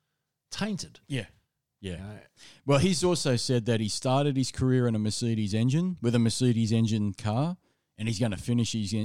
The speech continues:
Speaker 2: he's still using a Merce-, he's never used any other car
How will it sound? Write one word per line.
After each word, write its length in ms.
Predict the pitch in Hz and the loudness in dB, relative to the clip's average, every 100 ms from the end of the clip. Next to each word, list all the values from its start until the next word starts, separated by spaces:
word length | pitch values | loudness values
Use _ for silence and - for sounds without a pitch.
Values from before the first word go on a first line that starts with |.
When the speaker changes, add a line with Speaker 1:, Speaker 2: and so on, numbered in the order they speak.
| - | -4
Speaker 2:
he's 160 | 131 | -6
still 380 | - 147 139 117 | 0 4 4 4
using 360 | 135 123 107 113 | 4 4 4 0
a 20 | |
Merce-, 200 | 101 95 | 0 -4
he's 160 | 131 117 | -4 2
never 220 | 143 147 | 4 6
used 260 | 139 127 131 | 6 4 4
any 260 | 156 175 | 4 4
other 220 | 165 151 143 | 4 4 0
car 460 | - 135 135 135 | 0 2 2 0